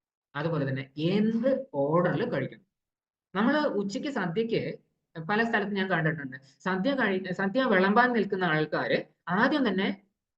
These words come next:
അല്ലെങ്കിൽ സദ്യ വിളമ്പുന്നതിന്റെ ഇടയിൽ തന്നെ രണ്ടോ മൂന്നോ പ്രാവശ്യമെങ്കിലും പായസം കുടിക്കുന്നു. ഇങ്ങനെ പായസം കുടിക്കുന്ന ഒരു ശീലം വരുമ്പോൾ അത് ഷുഗർ സ്പൈക്ക് ആണ് കൂടുതൽ കൊടുക്കുന്നത്. അതിനുശേഷം എത്ര ക്വാളിറ്റിയുള്ള ഭക്ഷണം അദ്ദേഹം കഴിക്കുന്നുണ്ടെങ്കിൽ പോലും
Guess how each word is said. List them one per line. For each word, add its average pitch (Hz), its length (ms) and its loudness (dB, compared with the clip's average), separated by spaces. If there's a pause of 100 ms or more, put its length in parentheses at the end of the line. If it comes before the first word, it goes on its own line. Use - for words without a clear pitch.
അല്ലെങ്കിൽ 220 240 2
സദ്യ 220 240 2
വിളമ്പുന്നതിന്റെ 233 640 2
ഇടയിൽ 208 380 0
തന്നെ 208 160 -2
രണ്ടോ 202 240 0
മൂന്നോ 226 220 -2
പ്രാവശ്യമെങ്കിലും 180 640 -4 (260)
പായസം 190 340 2
കുടിക്കുന്നു. - 280 -4 (1200)
ഇങ്ങനെ 320 240 6
പായസം 233 360 2
കുടിക്കുന്ന 240 280 2
ഒരു 233 80 2
ശീലം 196 280 2
വരുമ്പോൾ 156 360 2 (240)
അത് 220 180 4
ഷുഗർ 254 360 2
സ്പൈക്ക് 240 380 -4
ആണ് 208 180 -4
കൂടുതൽ 214 280 2
കൊടുക്കുന്നത്. 143 460 -2
അതിനുശേഷം 285 540 -4
എത്ര 311 500 -4
ക്വാളിറ്റിയുള്ള 220 500 2
ഭക്ഷണം 202 380 -2
അദ്ദേഹം 180 340 -2
കഴിക്കുന്നുണ്ടെങ്കിൽ 165 640 -4
പോലും 127 440 -2